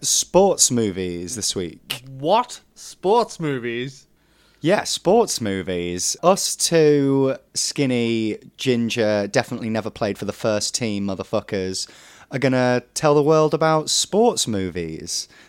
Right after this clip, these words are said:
Speaker 1: this week.
Speaker 2: Yes, um, two pe-, well, I, I don't know how much you know about sport. I was gonna say two people who know nothing about sport <laughs> talking about sport.
Speaker 1: I know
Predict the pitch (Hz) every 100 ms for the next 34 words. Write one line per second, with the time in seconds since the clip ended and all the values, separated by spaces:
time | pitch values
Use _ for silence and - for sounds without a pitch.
0 | - 92 - 87 80 - - - _ _
1 | _ - 160 196 143 - - - 175 151
2 | 143 143 143 143 143 - _ - 190 202
3 | 202 170 185 196 175 - 160 139 135 156
4 | 107 143 139 135 123 110 98 - - 135
5 | 127 127 - 147 147 135 131 131 - -
6 | 135 139 139 - 135 123 139 131 131 117
7 | 135 131 123 117 127 127 127 131 139 -
8 | 131 120 123 - - 135 131 131 135 135
9 | 135 143 139 139 156 151 156 151 151 147
10 | 147 - 147 147 147 - _ 147 185 185
11 | 175 147 131